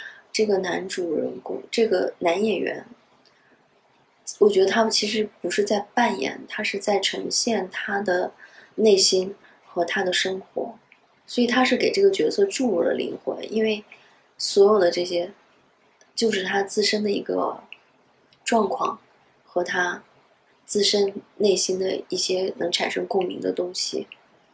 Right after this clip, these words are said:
所以我也非常高兴这部片子能够拿了最佳影片。那还有呢，就是我也看了两个动画片啊，一个叫《万千北方》，这个确实也是有点被海报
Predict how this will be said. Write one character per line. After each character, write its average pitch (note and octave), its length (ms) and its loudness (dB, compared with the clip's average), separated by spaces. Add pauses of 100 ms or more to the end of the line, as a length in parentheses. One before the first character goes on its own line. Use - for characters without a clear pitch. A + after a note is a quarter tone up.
(680)
所 - 180 0
以 F#3+ 100 4
我 F#3 160 4
也 F3 160 2
非 G3+ 240 4
常 - 460 -4 (1500)
高 G3+ 160 4
兴 G3+ 200 4
这 G3+ 100 2
部 F3+ 120 2
片 G3 260 2
子 F3+ 160 -4
能 E3 240 -6
够 F#3+ 200 -4
拿 F#3 260 -6
了 - 400 -4
最 F#3 240 0
佳 - 480 -4
影 F3+ 180 -6
片。 G#3 420 -4 (760)
那 A3+ 140 2
还 G3 300 2
有 G#3+ 180 2
呢， F#3+ 100 0
就 F#3+ 140 0
是 G3 560 -4 (460)
我 G#3 80 4
也 A3 80 8
看 A3 160 2
了 G#3 80 6
两 - 100 4
个 F#3+ 80 -2
动 G3+ 160 -2
画 G3+ 120 2
片 G#3 220 -6
啊， G3 160 -6
一 F#3+ 80 -4
个 F#3+ 140 -2
叫 G3 240 -4 (140)
《万 G#3 180 -4
千 G#3+ 220 -4
北 - 120 -6
方》， F#3+ 300 -2 (320)
这 C#4+ 180 2
个 A3 120 10
确 G3 180 0
实 F#3 180 -2
也 F3+ 140 0
是 - 160 -2
有 F#3+ 140 4
点 G3+ 200 2
被 G#3+ 140 2
海 G3+ 180 -2
报 G3 360 2